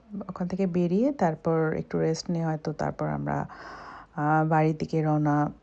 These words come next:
হয়েছিলাম। তো এই,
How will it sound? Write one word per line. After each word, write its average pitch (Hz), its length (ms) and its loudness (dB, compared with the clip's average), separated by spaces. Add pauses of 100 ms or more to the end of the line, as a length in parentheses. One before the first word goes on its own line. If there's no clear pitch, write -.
(420)
হয়েছিলাম। 196 600 2 (840)
তো 226 340 6 (840)
এই, 262 260 8